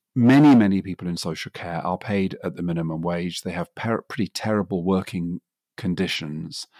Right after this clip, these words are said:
A-, and I, I, I wonder whether, you know, for you,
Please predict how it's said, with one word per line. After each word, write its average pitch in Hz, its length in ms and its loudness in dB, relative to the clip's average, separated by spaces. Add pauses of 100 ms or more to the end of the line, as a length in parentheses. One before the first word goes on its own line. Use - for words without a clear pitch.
(680)
A-, 120 200 2
and 139 140 8
I, 175 240 8 (400)
I, - 160 0
I - 80 6
wonder 156 320 6
whether, 123 300 6 (200)
you 120 100 2
know, 107 160 4 (720)
for 120 200 0
you, 123 500 8